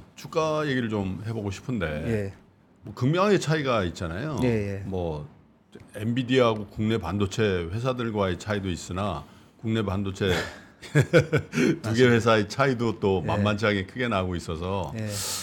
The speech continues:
Speaker 1: 지금 우리 투자자들은 어떻게 해야 될 것 같습니까?
Speaker 2: 뭐 저는 최소한 상반기까지는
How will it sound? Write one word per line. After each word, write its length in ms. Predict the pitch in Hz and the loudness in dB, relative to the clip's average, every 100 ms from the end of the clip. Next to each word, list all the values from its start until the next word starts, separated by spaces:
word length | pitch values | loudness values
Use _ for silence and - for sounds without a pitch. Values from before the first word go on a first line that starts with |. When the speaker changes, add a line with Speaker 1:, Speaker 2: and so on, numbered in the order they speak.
| - | -8
Speaker 1:
지금 880 | - 131 151 214 233 233 226 202 - | -4 -2 0 0 2 0 -2 -4 -6
우리 180 | 156 147 | -4 -4
투자자들은 800 | 147 196 196 202 180 180 156 95 | -4 -2 0 0 -2 -2 -2 -4
어떻게 300 | 92 101 151 214 | -6 -8 -4 -2
해야 100 | 226 | -2
될 120 | 214 | -2
것 100 | 160 | 0
같습니까? 600 | 107 - 85 87 98 120 - - - - - - - | -2 -2 -8 -6 -6 -6 -10 -16 -12 -12 -14 -16 -2
Speaker 2:
뭐 140 | 180 | -2
저는 640 | - 185 220 190 175 135 - - _ _ _ _ _ _ - | 2 4 6 4 2 0 -4 -20 _ _ _ _ _ _ -4
최소한 380 | 185 180 226 | -2 2 2
상반기까지는 1080 | 196 175 190 226 220 151 127 139 165 127 104 | 2 2 4 2 4 2 2 0 0 -2 -2